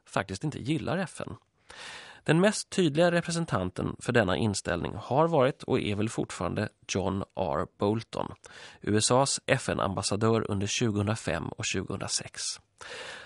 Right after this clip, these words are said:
Hans tid som F N-ambassadör blev minst sagt kontroversiell på grund av John Boltons öppna kritik av F N,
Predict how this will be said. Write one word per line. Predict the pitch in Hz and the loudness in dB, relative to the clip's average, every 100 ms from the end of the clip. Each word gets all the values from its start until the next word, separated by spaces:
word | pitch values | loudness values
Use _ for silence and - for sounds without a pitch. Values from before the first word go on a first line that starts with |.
| - | -16
Hans | - 143 - | 2 2 4
tid | 196 196 | 2 4
som | 175 185 - | 6 4 6
F | - 160 | 4 4
N-ambassadör | 117 110 104 117 117 | 4 4 4 4 4
blev | 110 110 104 - | 4 2 2 2
minst | 120 131 | 2 2
sagt | - 82 _ | 0 -2 _
kontroversiell | - 107 104 101 - 127 156 151 - | -2 0 2 0 2 4 4 2 -2
på | - | -2
grund | 123 104 101 | 2 2 2
av | 101 - | 0 0
John | 117 110 | 4 4
Boltons | 101 90 101 92 - - | 4 0 0 -4 -4 -2
öppna | 143 139 - 101 | -2 -2 -2 -4
kritik | - 117 - 185 - | -2 -4 -2 -2 0
av | 135 | 0
F | 120 - | 0 -2
N, | - | -6